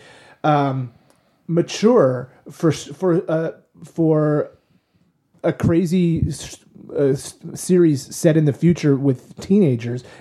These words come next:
It's a really mature series with really interesting characters. I get, like, f-, when these characters were originally created, they were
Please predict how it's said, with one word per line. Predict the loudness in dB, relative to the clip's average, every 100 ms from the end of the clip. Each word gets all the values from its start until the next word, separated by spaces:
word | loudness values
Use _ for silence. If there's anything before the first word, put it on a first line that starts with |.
| -6
It's | -4
a |
really | -2 -2 0 2
mature | 0 2 2
series | 2 0 0 0 -2 -8 -16 -20 -6
with | -2 -2 -4 _ -18 -18 -14
really | -14 -6 0 0 0
interesting | -2 -4 0 2 2 0 -2
characters. | 0 0 -2 -8 -8 -18 -20 -20 _ _ -2
I | 0
get, | 0 2
like, | 0 0 -8
f-, | -16 -16 -20 -14 0
when | 2
these | 2 0
characters | 0 0 2
were | 2
originally | 2 2 0
created, | 0 0 0
they | -4
were | -4 -6 -8